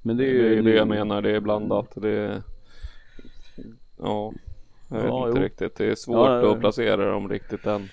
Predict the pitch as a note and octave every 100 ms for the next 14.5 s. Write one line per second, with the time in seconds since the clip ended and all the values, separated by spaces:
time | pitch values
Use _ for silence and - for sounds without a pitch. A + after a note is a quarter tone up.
0 | - - - G#2 - B2+ C#3 D#3 E3 D#3
1 | D#3+ - A#2 - B2 B2 C#3 B2+ B2+ A2
2 | B2+ B2+ A#2 A2+ A2+ F2+ A2 - A#2+ A2+
3 | G#2+ A#2 - G#2 F#2+ F#2+ F#2 F#2+ F#2 F2+
4 | - F#2 F2+ - - - G2+ G2+ F#2+ F#2+
5 | G2 G#2 F2 D#2 D#2+ D2+ - - - -
6 | - F2 - E2+ - D#2+ - - - -
7 | - - - - - - - - - -
8 | - - D#2 C#3 B2 A#2 - - - -
9 | - - - - - - - - G#2 A2
10 | G#2+ A2 A2 B2 A#2+ B2+ C#3 C#3 C#3 C3
11 | A#2+ A#2+ A#2 A2 G#2 - - - A2 -
12 | G#2 A2+ A2+ A#2 A#2 G#2+ G#2 G#2+ A#2+ -
13 | - - - - - - - - - G#2
14 | G#2 G2+ G2+ G2